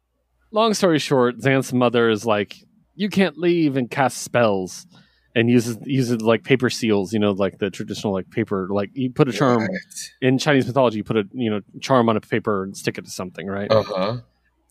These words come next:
Speaker 1: They use that to make everybody stay, including John Constantine, 'cause it has John's name on it. It was, the mother was prepared for this.
Speaker 2: Huh.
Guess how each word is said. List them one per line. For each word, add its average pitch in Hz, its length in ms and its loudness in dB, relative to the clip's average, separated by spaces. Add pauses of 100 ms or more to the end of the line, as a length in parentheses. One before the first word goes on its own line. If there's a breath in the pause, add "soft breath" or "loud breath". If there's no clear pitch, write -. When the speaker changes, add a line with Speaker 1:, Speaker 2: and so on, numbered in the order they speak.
(160)
Speaker 1:
They 139 140 2
use 135 180 2
that 143 160 2
to 131 100 0
make 123 180 4
everybody 113 580 2 (100)
stay, 120 560 0
including 220 400 2
John 147 180 4
Constantine, 107 800 -4
'cause 113 200 -2
it 113 80 -6
has 110 340 -2 (640)
John's 120 400 2
name 139 260 6
on 82 160 -4
it. 76 140 -16 (100)
It 120 60 0
was, 117 280 -4 (160)
the 143 340 -2
mother 127 200 4
was 110 140 2
prepared 117 380 0
for 98 120 -10
this. 69 360 -14
Speaker 2:
Huh. 120 300 -2